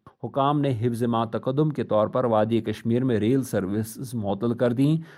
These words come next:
موبائل انٹرنیٹ سہولیات روک دیں، جبکہ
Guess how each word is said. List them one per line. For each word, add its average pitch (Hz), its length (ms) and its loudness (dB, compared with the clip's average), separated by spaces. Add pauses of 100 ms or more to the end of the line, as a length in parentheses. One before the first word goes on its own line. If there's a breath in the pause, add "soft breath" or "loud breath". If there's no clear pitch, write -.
(140 loud breath)
موبائل 123 500 2
انٹرنیٹ 113 380 0
سہولیات 107 560 0
روک 117 300 2
دیں، 147 180 2
جبکہ 120 360 -2